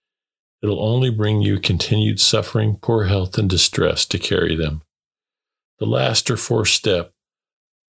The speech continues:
Once you've finished steps one to three, start the process again. Only this time, you're going to travel a little deeper into your soul,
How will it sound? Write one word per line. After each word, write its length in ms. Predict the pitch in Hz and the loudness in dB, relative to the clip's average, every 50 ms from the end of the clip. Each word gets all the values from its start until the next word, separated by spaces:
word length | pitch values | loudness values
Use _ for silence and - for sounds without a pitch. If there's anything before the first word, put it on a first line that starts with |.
| _ _ _ _ | _ _ _ _
Once 240 | - 107 113 - - | -4 -2 0 0 0
you've 140 | - 120 110 | 0 0 -2
finished 340 | - - 123 117 120 - - | -2 -2 0 0 0 0 0
steps 380 | - - 123 113 113 - - | 0 0 0 -2 -2 -4 -4
one 180 | - 110 107 113 | -2 0 0 0
to 60 | 120 | 0
three, 500 | 113 - - - 101 90 87 87 80 76 - | -2 -2 -2 0 0 0 0 -2 -4 -6 -10
start 380 | - - - - 80 80 80 - | -10 -4 0 0 2 2 0 -4
the 60 | - | -8
process 560 | - - - 110 107 104 - - 110 104 - | -8 -4 -2 -2 0 0 0 0 0 0 0
again. 440 | 113 110 110 127 131 123 110 101 92 - _ _ _ _ _ _ _ _ _ _ _ _ _ - | -2 0 0 0 0 0 0 -2 -4 -8 _ _ _ _ _ _ _ _ _ _ _ _ _ -4
Only 220 | 107 110 110 107 | -2 -2 0 0
this 200 | 107 143 143 - | 0 0 0 0
time, 640 | - - - 123 113 107 107 110 110 113 113 110 _ _ _ _ _ | -2 -2 -2 -2 0 0 0 0 0 -2 -4 -6 _ _ _ _ _
you're 180 | - 104 104 | -4 -2 0
going 240 | 101 107 104 104 101 | 0 2 0 0 0
to 80 | 98 92 | -2 -2
travel 580 | - - - 113 107 101 101 104 104 104 - | -4 -2 -2 0 0 0 0 0 -2 -2 0
a 60 | 110 98 | 0 2
little 220 | 101 101 104 101 | 2 2 0 0
deeper 420 | 98 101 104 104 98 - 101 98 | 0 0 0 0 -2 -2 -2 0
into 160 | 92 90 90 90 | 0 0 0 0
your 180 | 92 92 90 | 0 0 0
soul, 480 | 87 - - - 92 90 87 87 87 | 0 0 0 2 2 0 0 -2 -4